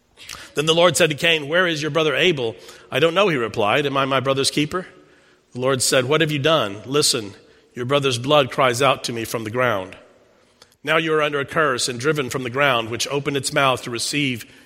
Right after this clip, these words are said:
your brother's blood from your hand. When you work the ground, it will no longer yield its crops for you. You will be a restless wanderer on the earth."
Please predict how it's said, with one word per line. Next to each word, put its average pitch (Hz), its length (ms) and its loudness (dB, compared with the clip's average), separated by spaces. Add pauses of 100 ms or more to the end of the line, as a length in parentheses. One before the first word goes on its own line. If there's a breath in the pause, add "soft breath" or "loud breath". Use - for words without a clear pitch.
(100)
your 127 120 -4
brother's 123 320 -2
blood 131 300 2
from 117 100 -6
your 120 140 -2
hand. 123 340 0 (280 loud breath)
When 147 160 -2
you 139 100 -2
work 147 220 4
the 156 60 0
ground, 147 440 0
it 135 80 -4
will 123 80 -8
no 131 120 -4
longer 135 300 -2
yield 135 400 -2
its 120 160 -4
crops 143 360 0
for - 120 -8
you. 101 360 -6 (400 loud breath)
You 123 100 -8
will 135 120 -2
be 135 120 0
a 135 80 2
restless 143 500 0
wanderer 127 560 -2
on 113 200 -4
the 113 160 -2
earth." 101 480 -6